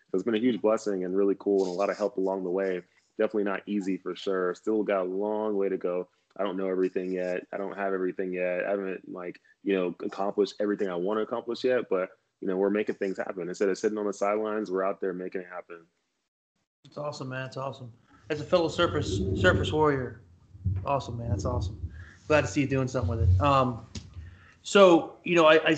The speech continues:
Speaker 2: I see your, uh, you got your, uh, your, your, your Corvette. So a couple weeks ago, I got the opportunity to see Alex, Alex Bowman's Corvette at Cleetus and Cars. My
Speaker 1: Oh.
Speaker 2: question to you is: Do you think you can beat him in a,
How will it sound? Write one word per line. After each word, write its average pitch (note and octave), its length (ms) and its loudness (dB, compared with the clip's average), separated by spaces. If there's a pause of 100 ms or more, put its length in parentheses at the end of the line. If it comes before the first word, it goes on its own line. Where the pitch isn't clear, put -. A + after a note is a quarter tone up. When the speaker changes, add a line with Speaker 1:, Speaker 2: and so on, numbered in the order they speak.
(140)
Speaker 2:
I D3+ 60 2
see F3+ 260 -2
your, D3+ 360 6
uh, A#2 280 -2 (400)
you B2 80 -14
got C#3 300 2
your, B2 220 -2
uh, A2+ 60 -6 (380)
your, B2 280 -6
your, B2 240 -4
your C3 120 -6
Corvette. C3+ 520 4
So C3+ 80 -2
a C3 40 -4
couple F#3+ 240 4
weeks E3 180 4
ago, C3+ 180 4
I C3 60 4
got C3 180 2
the C3+ 80 0
opportunity C3+ 480 2
to B2+ 60 -8
see C3+ 140 -4
Alex, C3 400 0 (160)
Alex C3+ 260 0
Bowman's E3 340 4
Corvette B2+ 400 2
at A#2+ 100 -4
Cleetus D3 300 2
and A#2 80 -8
Cars. A2+ 440 -6 (400)
My B2+ 140 -2
Speaker 1:
Oh. G#2 100 0
Speaker 2:
question G3 340 6
to - 160 -8
you D3 240 6
is: B2+ 360 0 (200)
Do C3 80 -6
you B2+ 100 0
think C#3+ 240 2
you D3+ 80 2
can D3 160 2
beat C#3+ 180 8
him C#3 140 4
in C3+ 80 4
a, C3 320 2